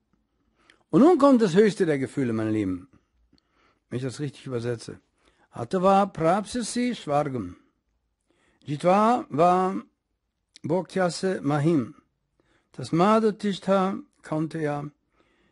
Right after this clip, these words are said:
Yudhaya, yudhaya,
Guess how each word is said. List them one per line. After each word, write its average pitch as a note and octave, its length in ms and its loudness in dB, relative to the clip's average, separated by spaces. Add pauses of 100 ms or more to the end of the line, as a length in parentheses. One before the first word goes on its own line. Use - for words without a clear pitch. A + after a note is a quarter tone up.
(160)
Yudhaya, F#3 880 4 (1160)
yudhaya, C3+ 760 2